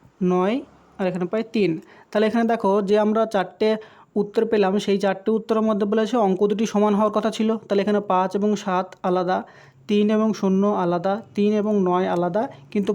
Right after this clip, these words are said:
প্রথম অপশান যেটা আমাদের আসছে সেটা হচ্ছে সিক্সটি সিক্স এসছে, যেখানে এককের ঘরের সং-, অঙ্ক এবং দশকের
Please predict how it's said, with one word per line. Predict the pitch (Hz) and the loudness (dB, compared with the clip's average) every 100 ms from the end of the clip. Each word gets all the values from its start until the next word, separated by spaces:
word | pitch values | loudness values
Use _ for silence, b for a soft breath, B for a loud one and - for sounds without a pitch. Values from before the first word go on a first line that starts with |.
| 208 | 0
প্রথম | 202 240 233 | 0 2 0
অপশান | 220 208 190 | 0 0 0
যেটা | 180 185 | 0 0
আমাদের | 175 175 175 180 | 0 0 0 -4
আসছে | - 254 | -4 -6
সেটা | 202 185 | -4 -2
হচ্ছে | 175 196 214 | -2 -4 -2
সিক্সটি | 196 180 208 196 | -2 -2 -4 0
সিক্স | 214 208 240 | 0 0 0
এসছে, | 226 - 262 - B B B | 0 0 0 -2 B B B
যেখানে | 202 202 202 196 | 0 2 4 2
এককের | 175 190 214 196 | 0 0 2 2
ঘরের | 220 214 | 0 0
সং-, | 214 214 - | -2 -2 0
অঙ্ক | 202 202 233 | 2 2 2
এবং | 233 214 | 2 2
দশকের | 180 190 185 | 0 0 0